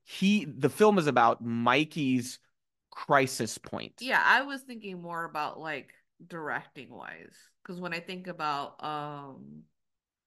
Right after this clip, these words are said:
Speaker 2: that movie that we watched with his wife,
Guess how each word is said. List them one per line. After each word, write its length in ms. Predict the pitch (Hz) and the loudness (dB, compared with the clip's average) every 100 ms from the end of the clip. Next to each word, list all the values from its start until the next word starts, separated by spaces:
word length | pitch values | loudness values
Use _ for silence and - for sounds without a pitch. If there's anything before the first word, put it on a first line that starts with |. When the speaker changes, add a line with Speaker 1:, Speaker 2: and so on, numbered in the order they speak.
| _ - | _ -4
Speaker 2:
that 200 | 175 175 | -2 -2
movie 260 | 175 175 | -2 -2
that 120 | 165 | -2
we 100 | 123 | -4
watched 400 | 151 143 143 - - | -2 -2 -4 -10 -10
with 200 | 151 151 | -10 -8
his 180 | 139 | -10
wife, 520 | 151 135 87 - - | -2 0 0 -2 -14